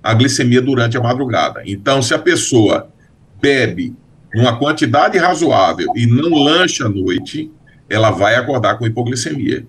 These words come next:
E muitas vezes hipoglicemia grave, hipoglicemia séria.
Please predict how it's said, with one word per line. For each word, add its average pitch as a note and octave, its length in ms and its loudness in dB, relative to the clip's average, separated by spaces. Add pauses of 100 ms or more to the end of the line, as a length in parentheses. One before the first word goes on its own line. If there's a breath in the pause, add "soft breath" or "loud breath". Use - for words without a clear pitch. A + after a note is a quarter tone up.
E A2 80 0
muitas A#2+ 320 4
vezes A2 200 2
hipoglicemia A2 720 -2 (220)
grave, G#2 640 0
hipoglicemia G2 640 -2
séria. - 340 -16